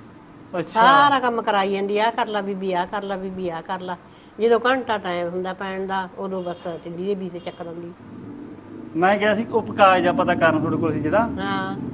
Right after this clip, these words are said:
Speaker 1: ਤੇ ਮੈਨੂੰ ਕਹਿੰਦੀ, "ਮੈਨੂੰ ਤਾਂ ਪਤਾ ਨਹੀਂ, ਮੈਂ ਤਾਂ, ਮੇਰੇ ਨਾਲ ਤਾਂ ਲੜ ਕੇ ਵਗ ਗਈ।" ਮੈਂ
Speaker 2: ਕੱਢਿਆ ਮੈਨੂੰ
Speaker 1: ਮੈਂ,
Speaker 2: ਧੱਕੇ ਦੇ
Speaker 1: ਮੈਂ ਤੇਰਾ ਬੜਾ ਦਿਮਾਗ ਉੱਚਾ ਤੇਰਾ।
Speaker 2: ਬੜਾ ਉੱਚਾ ਹੋ ਰਿਹਾ ਹੁਣ
Speaker 1: ਹੂੰ।
Speaker 2: ਤਾਂ,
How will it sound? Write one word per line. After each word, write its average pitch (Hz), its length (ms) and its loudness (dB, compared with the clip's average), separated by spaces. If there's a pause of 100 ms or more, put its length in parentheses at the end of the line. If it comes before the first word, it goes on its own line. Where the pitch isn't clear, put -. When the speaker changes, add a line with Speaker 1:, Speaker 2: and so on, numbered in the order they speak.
(120)
Speaker 1:
ਤੇ 175 320 4
ਮੈਨੂੰ 180 280 2
ਕਹਿੰਦੀ, 226 160 2
"ਮੈਨੂੰ 190 140 0
ਤਾਂ 196 120 4
ਪਤਾ 175 160 2
ਨਹੀਂ, 175 100 2
ਮੈਂ 180 100 0
ਤਾਂ, 170 360 6
ਮੇਰੇ 165 180 2
ਨਾਲ 175 100 2
ਤਾਂ 180 100 0
ਲੜ 156 140 4
ਕੇ 165 160 -2
ਵਗ 147 180 2
ਗਈ।" 135 160 -10 (720)
ਮੈਂ 196 140 6
Speaker 2:
ਕੱਢਿਆ 247 420 6
ਮੈਨੂੰ 196 300 -2 (240)
Speaker 1:
ਮੈਂ, 247 100 2
Speaker 2:
ਧੱਕੇ 214 200 4
ਦੇ 202 140 2
Speaker 1:
ਮੈਂ 208 100 6
ਤੇਰਾ 226 200 4
ਬੜਾ 202 260 6
ਦਿਮਾਗ 214 360 6
ਉੱਚਾ 240 260 -2
ਤੇਰਾ। 156 260 -2 (300)
Speaker 2:
ਬੜਾ 254 240 6
ਉੱਚਾ 269 240 0
ਹੋ 196 120 -2
ਰਿਹਾ 190 140 -2
ਹੁਣ 175 120 -2
Speaker 1:
ਹੂੰ। 226 80 -2
Speaker 2:
ਤਾਂ, 190 80 -4